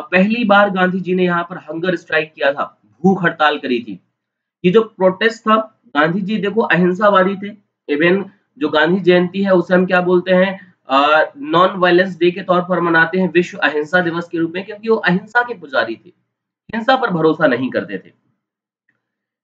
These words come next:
Good afternoon, फारूक हसन जी कह रहे हैं, इंडिगो फार्मर के चंपारण था industrial workers का अहमदाबाद था।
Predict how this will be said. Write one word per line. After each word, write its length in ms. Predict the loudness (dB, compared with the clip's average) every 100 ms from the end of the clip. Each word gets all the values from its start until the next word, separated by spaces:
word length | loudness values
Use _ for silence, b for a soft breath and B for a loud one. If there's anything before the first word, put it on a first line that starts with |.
| _
Good 120 | 0
afternoon, 460 | 2 0 -2 -6 -4
फारूक 340 | 0 2 2
हसन 220 | 2 2 0
जी 100 | 2
कह 140 | 2
रहे 120 | 2
हैं, 80 | 2
इंडिगो 480 | 0 0 0 -2 -2
फार्मर 320 | -2 0 -2
के 160 | -2 -4
चंपारण 560 | -2 0 2 2 0
था 160 | -2 -2
industrial 440 | 0 0 -2 -6
workers 420 | -4 -4 -2 -6 -2
का 100 | -2
अहमदाबाद 600 | -2 0 2 2 0 -6
था। 320 | -12 -20